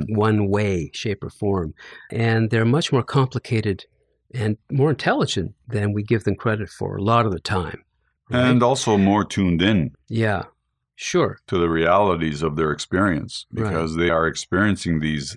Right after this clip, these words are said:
Speaker 2: things themselves. It's not
Speaker 1: Mm-hmm.
Speaker 2: just what they're witnessing, they're actually living it.
Speaker 1: Yeah.
Speaker 2: And this is a guy that comes from the center of the United States.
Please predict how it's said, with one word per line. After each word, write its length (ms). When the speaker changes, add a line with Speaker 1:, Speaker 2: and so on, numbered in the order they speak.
Speaker 2:
things 460
themselves. 960
It's 200
not 220
Speaker 1:
Mm-hmm. 80
Speaker 2:
just 280
what 120
they're 140
witnessing, 520
they're 200
actually 360
living 340
it. 120
Speaker 1:
Yeah. 180
Speaker 2:
And 80
this 160
is 120
a 80
guy 220
that 140
comes 260
from 380
the 160
center 640
of 160
the 80
United 420
States. 460